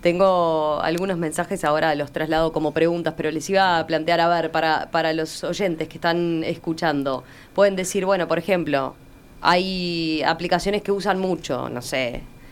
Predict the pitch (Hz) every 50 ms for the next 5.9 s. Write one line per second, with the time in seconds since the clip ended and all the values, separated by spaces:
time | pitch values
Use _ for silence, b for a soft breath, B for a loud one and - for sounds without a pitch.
0 | B B B B - - - - - - 202 202 196 180 175 165 151 151 151 151
1 | 151 - - 160 156 156 156 151 151 - 180 175 170 165 160 - B B B B
2 | B B B - - 180 180 180 - 180 - 165 151 - 208 175 - - 269 262
3 | 262 262 233 226 208 196 202 220 214 202 170 - - - 202 170 - - 123 117
4 | - - - - - - B B B B B - - 175 208 233 277 247 220 190
5 | 185 175 185 185 196 185 185 180 165 165 - 175 160 170 160 185 240 269